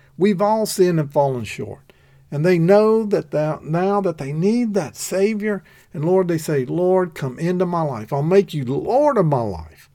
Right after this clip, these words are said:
Lord, they'll believe on your finished work, and they'll make you Lord. And they'll chase after you,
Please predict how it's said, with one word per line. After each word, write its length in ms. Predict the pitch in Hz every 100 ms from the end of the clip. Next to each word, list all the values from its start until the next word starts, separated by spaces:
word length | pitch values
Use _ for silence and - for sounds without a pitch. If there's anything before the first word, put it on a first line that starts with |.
| _ _ _ _ -
Lord, 260 | 156 165
they'll 160 | 160 143
believe 640 | 117 139 139 196 240 247
on 160 | 208 175
your 140 | 131
finished 500 | 123 - 185 185 165
work, 320 | 139 117 110 - _ -
and 100 | 127
they'll 140 | 131
make 320 | 131 156 160
you 100 | 156
Lord. 400 | 135 104 90 90 95 _ _ _
And 120 | 139
they'll 160 | 131 127
chase 400 | - 190 185 -
after 320 | 160 160 -
you, 500 | 139 123 120 120 120